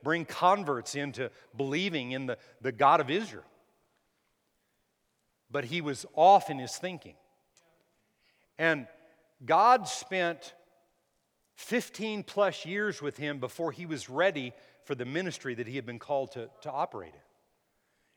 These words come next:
And what happened during those fifteen years? There was a lot of suffering going on in the extraction of one way of thinking to another way of thinking. Thinking like the world thinks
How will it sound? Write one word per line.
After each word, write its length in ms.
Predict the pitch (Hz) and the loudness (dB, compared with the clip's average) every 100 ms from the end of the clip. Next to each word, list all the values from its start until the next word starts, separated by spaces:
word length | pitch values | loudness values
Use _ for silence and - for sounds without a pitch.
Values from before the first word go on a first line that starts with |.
| _ 156 | _ -6
And 140 | 151 | 2
what 120 | 196 | 4
happened 380 | 165 214 208 160 | 8 6 6 -4
during 180 | 156 156 | -4 -2
those 200 | 151 - | -4 -6
fifteen 380 | 165 - 165 156 | -8 -8 -10 -10
years? 340 | 196 139 - - _ | -10 -12 -16 -20 _
There 100 | 147 | -4
was 140 | 190 143 | -2 2
a 40 | |
lot 200 | 170 185 | 4 6
of 80 | 160 | 4
suffering 540 | - 233 233 185 151 | 2 2 2 0 -2
going 280 | 147 143 139 | 0 -2 2
on 280 | 139 139 135 - - - | 2 2 0 -6 -20 -6
in 260 | 160 147 - _ 123 | -4 -4 -6 _ -8
the 120 | 135 | -8
extraction 760 | - - - 202 214 - 160 | -6 -10 0 4 4 2 -6
of 120 | 131 | -6
one 260 | 113 175 202 | -2 -2 0
way 180 | 196 196 | -2 -4
of 80 | 185 | -6
thinking 540 | 208 208 - 214 214 _ _ _ _ _ _ - | -8 -10 -10 -14 -14 _ _ _ _ _ _ -8
to 120 | 151 | -4
another 260 | 139 143 | -2 -2
way 180 | 113 95 | -4 -8
of 80 | 87 | -12
thinking. 300 | 107 90 _ _ _ _ _ _ _ _ _ _ _ _ _ - | -16 -18 _ _ _ _ _ _ _ _ _ _ _ _ _ -2
Thinking 360 | 208 190 196 | -2 0 2
like 400 | 185 180 180 127 | 6 6 4 -4
the 60 | 135 | -2
world 380 | 147 233 220 - | 6 8 8 4
thinks 520 | 120 123 - - | -6 -6 -16 -20